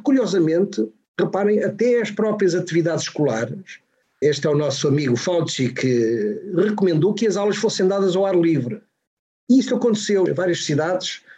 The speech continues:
holandesas, esta universidade, as aulas ao ar livre foram uma alternativa ao digital. Mas isto, na verdade, não, não surgiu só no confinamento. Esta ideia da necessidade de aproveitarmos o espaço público, de resgatarmos,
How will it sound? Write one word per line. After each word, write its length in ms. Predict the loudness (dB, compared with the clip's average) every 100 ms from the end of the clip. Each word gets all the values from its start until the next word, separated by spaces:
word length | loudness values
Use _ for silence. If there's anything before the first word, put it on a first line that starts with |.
| -6
holandesas, 920 | 0 2 2 2 0 0 0 0 0
esta 260 | -2 0 0
universidade, 720 | 2 0 -2 -2 0 2 2 2
as 180 | 0 0
aulas 340 | 0 2 2
ao 140 | 2 2
ar 100 | 2
livre 240 | 2 2
foram 320 | 0 2 0 -2 -14 _ 0
uma 220 | 2 2
alternativa 640 | 0 0 0 0 0 2
ao 180 | 2 2
digital. 640 | 0 0 -2 -2 -4 -4 _ _ _ -20 -20 -20 -20 _
Mas 220 | 2 2 2
isto, 340 | -2 -4 -8 -10 _
na 140 | 2 2
verdade, 320 | 2 0 2
não, 140 | 2
não 120 | 2 0
surgiu 380 | 0 0 0
só 180 | 0 0
no 120 | 0
confinamento. 640 | 0 -2 0 2 2 0 -2
Esta 260 | -2 0 2
ideia 440 | 2 2 0 0
da 100 | 0
necessidade 840 | 0 0 -2 0 0 -2 -2 -4 -6 _
de 100 | -2
aproveitarmos 560 | 0 2 0 -2 0 0
o 100 | -2
espaço 420 | -4 -4 -4 -4
público, 440 | -2 0 0 -4 -6
de 140 | -4
resgatarmos, 880 | -2 0 0 -2 -2 -2 0 0